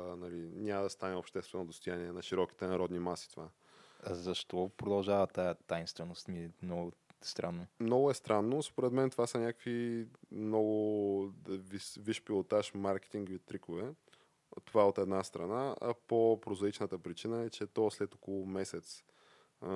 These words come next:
Speaker 1: месец след, а, E три имаш Gamescom, което пък е друго такова по-тясно специализирано, нали, в,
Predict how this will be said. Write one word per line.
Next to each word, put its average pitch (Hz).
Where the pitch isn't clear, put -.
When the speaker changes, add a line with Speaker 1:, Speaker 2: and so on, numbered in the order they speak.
Speaker 1:
месец 107
след, -
а, 98
E 95
три 127
имаш 101
Gamescom, 95
което 104
пък 98
е 101
друго 101
такова 101
по-тясно 113
специализирано, 98
нали, 92
в, 95